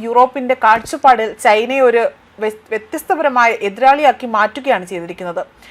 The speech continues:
അതേസമയം റഷ്യ യുക്രൈൻ വിഷയത്തിൽ ഇന്ത്യ സ്വീകരിച്ച ശ്രദ്ധാപൂർവമായ നയമാകട്ടെ മോദി സർക്കാരിന്റെ പ്രായോഗിക സമീപനത്തെയാണ് സൂചിപ്പിക്കുന്നത്.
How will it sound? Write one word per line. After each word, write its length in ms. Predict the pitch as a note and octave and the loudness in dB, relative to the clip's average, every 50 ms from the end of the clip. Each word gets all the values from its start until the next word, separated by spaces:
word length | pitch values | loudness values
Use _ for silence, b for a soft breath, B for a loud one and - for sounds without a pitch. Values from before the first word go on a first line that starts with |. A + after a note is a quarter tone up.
| B B B B | B B B B
അതേസമയം 580 | G3+ A3 B3 C4 - D4+ C#4 C#4 C#4+ D4+ C#4 B3+ A#3 | 0 0 0 0 0 -2 -2 -2 -2 -2 -2 -2 -2
റഷ്യ 240 | A#3 - - E4+ D#4+ E4 D4+ | -2 -4 -4 -4 -2 -2 -2
യുക്രൈൻ 340 | B3+ - C#4+ C#4+ C#4+ C4 B3 | -6 -2 -2 -2 -2 -2 -4
വിഷയത്തിൽ 380 | A#3+ A#3+ - C4 A#3+ B3 C#4+ - - A#3+ | -8 -4 -2 -2 -2 -2 -6 -10 -10 -10
ഇന്ത്യ 200 | A#3 A#3+ A#3+ D4+ | -10 -8 -8 -10
സ്വീകരിച്ച 540 | C#4+ - - C4+ B3+ A3+ B3+ B3 B3 - C4+ C#4 D4+ D4 - | -10 -8 -10 -8 -4 -4 -4 -4 -2 -2 0 0 0 -2 -2
ശ്രദ്ധാപൂർവമായ 1000 | - A3 G3+ G#3 _ - C#4 D4 D#4 C#4 E4 E4 C#4 D4+ D4 C4+ C4+ B3+ B3+ B3+ | -2 -2 -2 -2 _ 4 6 6 6 6 2 -2 2 0 2 2 2 2 2 2
നയമാകട്ടെ 760 | B3+ A#3 A3 G#3 G#3+ A#3 C4 C4 C4 A#3+ A3 A3 G#3 G#3+ A3 A3 B B B B B - | 0 0 0 2 2 2 2 4 2 2 2 0 -2 -2 -4 -4 B B B B B 0
മോദി 280 | A#3 A#3+ C4 B3+ F#4 | 2 2 2 2 0
സർക്കാരിന്റെ 560 | F4 - F4 D4 C4+ C#4+ C4+ C4+ B3 B3 B3+ | 0 0 -2 0 4 4 4 4 6 2 0
പ്രായോഗിക 680 | B3+ B3+ B3 A3+ G#3 G#3+ A3 A#3+ C4 B3 C4+ B3 B3 C#4+ | 2 2 2 2 4 2 2 0 -2 -6 -10 -4 -4 -4
സമീപനത്തെയാണ് 920 | C4+ - C4 G#3 G#3+ A3 A#3+ A3 C4+ C4+ C4+ C4+ D4 C#4+ B3 G#3+ F#3+ - - | -2 -2 -2 -2 -2 -8 -2 -2 -2 -2 -2 0 2 2 2 2 0 -4 -12
സൂചിപ്പിക്കുന്നത്. 720 | - - G3 F3+ - F#3+ F3+ F#3 F#3 F#3 F#3 F3+ F3+ - | -12 -14 -12 -12 -12 -14 -14 -10 -8 -6 -4 -2 -2 -4